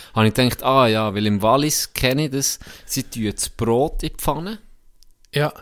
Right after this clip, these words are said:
Speaker 1: Das Brot. Äh, schon ein bisschen Anke drin, dann tun sie das Brot in die Pfanne. Und mit Milch tränken.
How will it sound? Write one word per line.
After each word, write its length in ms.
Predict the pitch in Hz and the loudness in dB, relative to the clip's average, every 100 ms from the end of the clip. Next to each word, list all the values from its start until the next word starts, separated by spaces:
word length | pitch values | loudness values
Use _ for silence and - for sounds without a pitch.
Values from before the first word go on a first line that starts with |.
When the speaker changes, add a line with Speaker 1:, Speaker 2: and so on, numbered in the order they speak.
| - | -10
Speaker 1:
Das 120 | - - | -4 0
Brot. 640 | 117 127 151 170 - - - - - - - | 0 2 0 -4 -8 -18 -20 -20 -20 -20 -10
Äh, 280 | 107 104 95 | -6 -4 -2
schon 160 | 139 | -2
ein 60 | 123 | 0
bisschen 140 | 127 107 | 2 2
Anke 340 | 131 - 131 | 2 0 -2
drin, 200 | 117 92 | 0 -2
dann 100 | 98 | -2
tun 100 | 104 | -6
sie 120 | 95 | -6
das 120 | 90 - | -6 -2
Brot 320 | 113 139 - | -2 -2 -4
in 60 | 156 | -8
die 40 | |
Pfanne. 440 | - 143 151 170 - - - - - - - - - - - | -2 0 -2 -8 -12 -20 -20 -20 -20 -20 -20 -20 -20 -20 -4
Und 360 | 127 120 110 | 2 2 2
mit 200 | 107 - | -2 0
Milch 460 | 107 110 127 143 - 82 69 - - - - | 2 4 4 2 0 -2 -4 -12 -20 -14 -2
tränken. 640 | - 90 82 - - | 0 0 -2 -6 -8